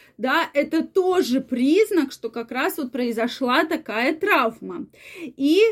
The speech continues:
конечно, будет нарастание отёка и в дальнейшем гематома, то есть такая большая, что на половом члене может быть большая-большая гематома, может быть она уйти куда-то в мошонку.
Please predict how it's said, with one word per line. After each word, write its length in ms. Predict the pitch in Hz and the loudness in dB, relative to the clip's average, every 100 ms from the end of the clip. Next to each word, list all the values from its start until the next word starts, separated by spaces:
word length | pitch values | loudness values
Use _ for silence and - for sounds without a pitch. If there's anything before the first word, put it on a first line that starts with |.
| - - | 0 -8
конечно, 680 | 285 269 269 320 392 381 302 | -4 0 0 0 -2 0 0
будет 480 | 226 262 311 330 | 0 0 0 0
нарастание 880 | 277 240 247 - 262 269 269 247 208 - | 0 0 -2 -4 -2 0 2 0 -2 -6
отёка 800 | 262 262 - 302 254 226 - 247 339 427 - - 311 | -4 -4 0 4 6 4 2 -2 -2 -4 -10 -20 -2
и 140 | 294 | 0
в 60 | 254 | 2
дальнейшем 800 | 269 262 254 277 330 - 311 262 | 0 0 4 6 4 4 2 2
гематома, 800 | 269 262 294 294 269 254 202 185 | 2 2 2 -2 0 0 -2 -6
то 140 | - | -4
есть 160 | 214 214 | -6 -6
такая 320 | 214 233 208 | -8 -6 -6
большая, 720 | 208 208 - 285 285 370 370 | -6 -6 -6 0 2 2 0
что 180 | - 247 | -4 -8
на 120 | 233 | -10
половом 360 | 226 233 220 190 | -4 -2 -2 -6
члене 500 | - 220 294 330 277 | -10 -4 2 4 4
может 340 | 220 214 208 | 2 -4 -10
быть 160 | 202 196 | -10 -8
большая-большая 1300 | 196 214 - 233 269 320 311 247 220 220 240 220 208 | -6 -8 -8 -4 -2 0 -2 -2 -4 -4 -4 -2 -4
гематома, 680 | 196 196 208 220 277 330 294 | -6 -8 -6 -6 -2 0 2
может 240 | 247 233 | 0 -2
быть 180 | 202 196 | -6 -8
она 220 | 196 196 | -10 -8
уйти 320 | 202 190 302 | -10 -8 -6
куда-то 420 | 330 330 269 233 220 | -4 -2 -2 -2 -4
в 40 | |
мошонку. 800 | 226 247 - 240 226 226 202 202 | -4 -4 -4 -6 -8 -10 -12 -12